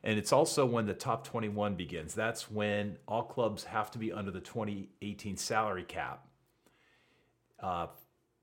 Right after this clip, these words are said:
they have to exercise the options on any twenty eighteen, uh, for twenty eighteen on any players that have that kind of option in their twenty seventeen contracts.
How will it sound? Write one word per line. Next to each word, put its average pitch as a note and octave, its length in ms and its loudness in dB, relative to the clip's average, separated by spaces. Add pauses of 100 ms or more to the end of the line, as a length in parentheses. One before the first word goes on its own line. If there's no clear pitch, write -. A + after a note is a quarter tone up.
(640)
they G2+ 120 -4
have A2 200 2
to - 100 -6
exercise A2 500 2
the G#2+ 100 2
options A2 420 2
on G#2+ 160 2
any G#2 300 0
twenty A2+ 420 -2
eighteen, G#2 800 0 (200)
uh, G#2 140 2
for G2+ 240 4
twenty G#2+ 320 0
eighteen G2 240 0
on G2 240 0
any G2 120 2
players F#2+ 300 2
that F#2 80 -2
have F#2+ 280 2
that G2 200 2
kind G#2 180 0
of F2 100 -4
option G2 380 4
in F2+ 80 0
their E2+ 80 -2
twenty F#2 260 -2
seventeen F2+ 580 -2
contracts. F#2 720 0